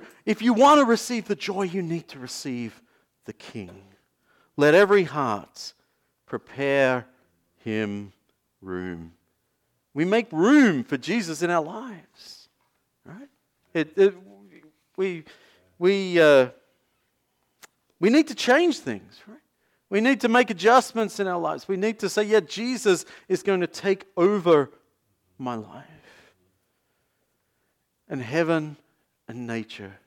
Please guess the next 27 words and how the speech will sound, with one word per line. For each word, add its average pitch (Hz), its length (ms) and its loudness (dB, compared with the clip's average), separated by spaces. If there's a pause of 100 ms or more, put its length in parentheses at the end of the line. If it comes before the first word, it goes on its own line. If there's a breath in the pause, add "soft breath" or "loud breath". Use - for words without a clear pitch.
(220)
sing. 92 420 -20 (540 soft breath)
Because 208 420 4 (440 soft breath)
God 233 500 6 (160)
making 196 400 0
things 175 280 -6
right 165 380 2
isn't 254 300 -2
just 190 260 -4
about 156 380 0
me 156 580 -6
and 113 100 -12
sin. - 460 -12 (720)
It 180 80 -4
is 226 180 -2
about 151 340 -4
that. 101 260 -10 (840)
But 170 140 -4
the 147 60 -10
gospel 123 760 -6 (760)
is 143 180 -6
that 147 200 2 (260)
the 147 80 -14
world 127 800 -10 (420)
can 131 100 -10
experience 120 580 -8
the 117 120 -14
joy 104 520 -8